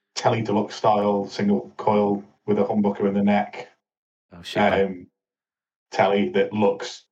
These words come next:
Speaker 1: like, imagine the, the, the Telly version of those Strats, and it, that's exactly it.
Speaker 2: I'm not
Speaker 1: It's,
Speaker 2: going
Speaker 1: it's,
Speaker 2: to do
Speaker 1: it's
Speaker 2: that, man.
Speaker 1: literally exa-,
Speaker 2: I am not
Speaker 1: exactly
Speaker 2: going to do
Speaker 1: it.
Speaker 2: that because
Speaker 1: <laughs>
Speaker 2: be still my
Speaker 1: Having the
Speaker 2: beating
Speaker 1: same
Speaker 2: wallet.
Speaker 1: price. They're the, they're the same price.
Speaker 2: Oh,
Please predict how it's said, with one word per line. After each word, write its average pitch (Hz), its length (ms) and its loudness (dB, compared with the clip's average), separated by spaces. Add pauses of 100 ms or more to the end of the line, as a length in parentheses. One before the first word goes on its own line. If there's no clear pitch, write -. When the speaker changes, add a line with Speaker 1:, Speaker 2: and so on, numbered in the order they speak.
(320)
Speaker 1:
like, 117 340 0 (240)
imagine 135 480 4
the, 120 100 2 (200)
the, 110 340 0 (300)
the 113 220 0
Telly 113 340 -2
version 104 320 2
of 104 100 0
those 101 260 2
Strats, - 420 -2 (460)
and 104 140 -2
it, 104 160 -2
that's 101 220 -2
exactly 98 340 -2
it. 92 200 -4 (100)
Speaker 2:
I'm 117 80 -12
not 101 60 2
Speaker 1:
It's, - 80 -4
Speaker 2:
going 117 120 0
Speaker 1:
it's, 104 80 -6
Speaker 2:
to 120 80 0
do 98 60 2
Speaker 1:
it's 98 80 2
Speaker 2:
that, - 140 2
man. 95 140 -2
Speaker 1:
literally 101 140 2 (120)
exa-, - 240 -10 (220)
Speaker 2:
I 98 80 -2
am 101 100 -2
not 98 120 0
Speaker 1:
exactly 98 380 2
Speaker 2:
going 92 100 0
to 92 60 0
do 92 60 -6
Speaker 1:
it. - 40 -18
Speaker 2:
that - 40 -20 (300)
because 101 560 -6 (640)
Speaker 1:
<laughs> - 680 -20
Speaker 2:
be 113 80 -4
still 113 340 -4
my 104 100 4
Speaker 1:
Having - 140 2
the 110 60 2
Speaker 2:
beating 107 180 0
Speaker 1:
same 101 80 -2
Speaker 2:
wallet. 98 360 0
Speaker 1:
price. - 20 -20 (760)
They're 107 260 4
the, - 80 -6
they're 113 160 2
the 101 60 0
same - 260 0
price. 95 460 0 (180)
Speaker 2:
Oh, - 120 -20